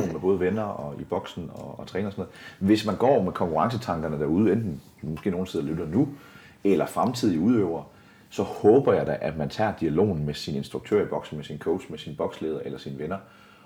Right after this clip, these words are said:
og så får en eller anden form for realistisk feedback på, kan jeg konkurrere? Og hvordan det så er holdt op i forhold til first timers, det har jeg fornemmelsen af, at vi kommer sådan lidt ind på i forhold til, hvad er niveauet på det.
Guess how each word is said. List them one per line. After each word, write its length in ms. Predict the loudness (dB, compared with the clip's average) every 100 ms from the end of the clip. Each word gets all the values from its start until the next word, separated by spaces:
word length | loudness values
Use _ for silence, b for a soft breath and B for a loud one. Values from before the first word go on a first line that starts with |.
| b
og 80 | -10
så 80 | 0
får 200 | 2 2
en 60 |
eller 100 | 2
anden 140 | 0 -2
form 160 | -4
for 160 | -4 -4
realistisk 420 | -4 -6 -8 -6
feedback 320 | -6 -4 -8
på, 280 | -4 -6 -6 -16 _ -8
kan 160 | -4
jeg 120 | -2 -4
konkurrere? 400 | -8 -8 -10 -10 -16 b b b b b b
Og 60 | -2
hvordan 300 | 2 4 4
det 100 | 4
så 120 | 4
er 40 | 2
holdt 220 | 2 2
op 140 | 2
i 40 | 2
forhold 220 | 0 0
til 60 | -2
first 180 | -2 -2
timers, 240 | -4 -2
det 100 | -2
har 80 | 0
jeg 80 | -2
fornemmelsen 260 | -4 -4
af, 20 | -6
at 40 |
vi 40 | -8
kommer 180 | -10 -6
sådan 160 | -4
lidt 80 | -4
ind 80 | -2
på 100 | -4
i 40 |
forhold 220 | -2 -4 -4
til, 100 | -4
hvad 100 | -2
er 100 | -4
niveauet 340 | -2 -2 -2
på 80 | -2
det. 140 | -4